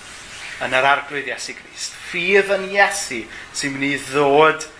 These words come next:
â cyflawnder bywyd, sy'n mynd i ddod â bywyd yn ei holl gyflawnder i chi. Nawr, dwi am orffen bore yma gyda'r stori fach yma,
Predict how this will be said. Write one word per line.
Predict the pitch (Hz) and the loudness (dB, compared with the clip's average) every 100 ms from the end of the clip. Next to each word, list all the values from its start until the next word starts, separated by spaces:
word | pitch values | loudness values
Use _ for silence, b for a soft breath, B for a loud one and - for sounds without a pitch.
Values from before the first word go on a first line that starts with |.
| B - - | B -14 -6
â | - | -4
cyflawnder | - 139 156 143 127 120 127 - | -2 0 2 2 0 -6 -8 -6
bywyd, | 117 104 98 | -10 -10 -10
sy'n | - 135 | -10 -6
mynd | 139 | -4
i | 139 | 0
ddod | 151 151 | 0 2
â | 151 - | 0 0
bywyd | 196 220 202 120 104 - - B B 120 | 4 4 4 0 0 -6 -10 B B -6
yn | 127 | -2
ei | 127 | -2
holl | - 147 135 127 - - B B - | 0 4 6 4 2 -8 B B -4
gyflawnder | 135 131 139 127 110 107 113 101 | -2 4 4 4 -2 -10 -10 -10
i | 95 | -12
chi. | - - - - - - - - - - - - - - - B B B B B B B | -16 -18 -20 -20 -20 -20 -20 -20 -20 -20 -20 -20 -20 -20 -12 B B B B B B B
Nawr, | 190 214 220 | 2 2 4
dwi | 240 | 4
am | 269 294 277 240 - _ _ 190 | 4 2 -4 -8 -10 _ _ -6
orffen | 185 - - 226 226 196 - - | -4 -4 0 4 4 2 -8 -4
bore | 139 127 | -2 -2
yma | 110 101 | -6 -12
gyda'r | 113 127 131 | -8 -6 -4
stori | - 180 156 147 170 | 0 4 6 6 2
fach | 135 - - - | 2 -2 -8 -10
yma, | 139 135 | -4 -2